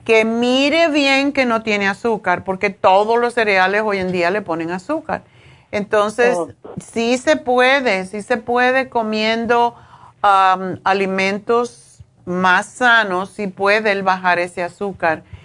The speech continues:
Speaker 1: ¿Y por qué no le dan el Glumulgin y el Glucovera?
Speaker 2: Ok.
Speaker 1: Porque eso le baja el azúcar rápido.
Speaker 2: Ok,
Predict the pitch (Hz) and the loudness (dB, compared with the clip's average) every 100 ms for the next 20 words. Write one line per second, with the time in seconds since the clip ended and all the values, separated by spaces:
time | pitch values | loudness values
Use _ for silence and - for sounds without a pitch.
0 | - - - - 233 233 226 220 254 269 | -20 -20 -10 -4 -2 0 0 0 0 2
1 | 285 285 247 240 247 247 226 196 220 240 | 2 2 4 4 4 2 0 0 0 2
2 | 247 247 220 208 240 220 151 170 180 _ | 2 0 -2 -2 -2 0 -2 -4 -10 _
3 | _ _ _ _ _ _ 214 220 208 208 | _ _ _ _ _ _ -2 2 2 2
4 | 202 214 220 180 214 202 214 214 160 185 | 0 2 2 2 2 4 2 2 0 -2
5 | - 175 196 190 208 262 220 185 185 196 | -6 -4 0 -2 0 0 0 2 2 2
6 | 185 175 170 180 - 160 170 196 220 196 | -2 -2 -4 -8 -4 -2 -2 -2 -4 -12
7 | 185 202 _ _ _ _ _ _ _ _ | -12 -16 _ _ _ _ _ _ _ _
8 | _ _ _ 196 208 208 226 226 | _ _ _ 4 6 6 2 0